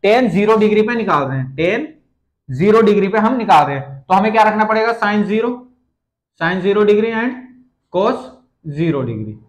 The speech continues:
अगर हमारे पास cot की value है तो वो भी रख सकते हैं। zero degree पे क्या है ये दोनों value, देखो zero upon वन, ज़ीरो upon वन का केस क्या होता है,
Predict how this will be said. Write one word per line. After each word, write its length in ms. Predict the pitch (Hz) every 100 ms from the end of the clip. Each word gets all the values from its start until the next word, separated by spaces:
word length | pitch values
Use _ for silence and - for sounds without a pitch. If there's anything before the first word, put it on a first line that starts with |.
| _ _ _ _ -
अगर 140 | 190
हमारे 240 | 220 220
पास 240 | 220 214 214
cot 160 | 214 214
की 60 |
value 220 | 214 214
है 60 | 214
तो 80 | 208
वो 120 | 175
भी 100 | 151
रख 140 | 139
सकते 200 | 139 -
हैं। 100 | 151 - _ 131
zero 240 | 180 214
degree 220 | 214 220
पे 120 | 226
क्या 140 | 220 220
है 140 | 214
ये 60 | 226
दोनों 220 | 208 220 226
value, 240 | 220 233 277 - _ _ _ _ _
देखो 420 | 160 156 - - _ _ -
zero 380 | 123 180 220 247
upon 420 | 240 247 285 349 - _ _ _
वन, 260 | 143 135 117 - _ _ _
ज़ीरो 240 | 131 190 240
upon 260 | 247 247 240
वन 160 | 247
का 100 | 240
केस 240 | 240 240 233
क्या 120 | 254
होता 200 | 233 247
है, 160 | 285